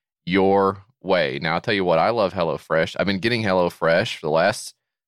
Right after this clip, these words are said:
several, mm, I'll say weeks, months, or years, whatever sounds better to you. I'm excited because tonight I've got a HelloFresh meal waiting for me up there. I've got a ravioli-based dish that I'm really excited to cook.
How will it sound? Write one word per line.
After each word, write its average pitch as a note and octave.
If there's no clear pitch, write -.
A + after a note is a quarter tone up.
several, A2+
mm, G#3
I'll G#3+
say F#3+
weeks, D3+
months, C#3
or A2+
years, A2+
whatever A#2
sounds A2
better G#2
to G2
you. G#2
I'm D3+
excited C#3
because B2+
tonight A#2+
I've C3+
got A#2+
a A2
HelloFresh G#2+
meal F#2+
waiting F#2+
for -
me F2+
up E2+
there. F#2+
I've F2
got F#2+
a E2+
ravioli-based G#2
dish D2+
that -
I'm E2
really G2
excited D#2+
to D2+
cook. -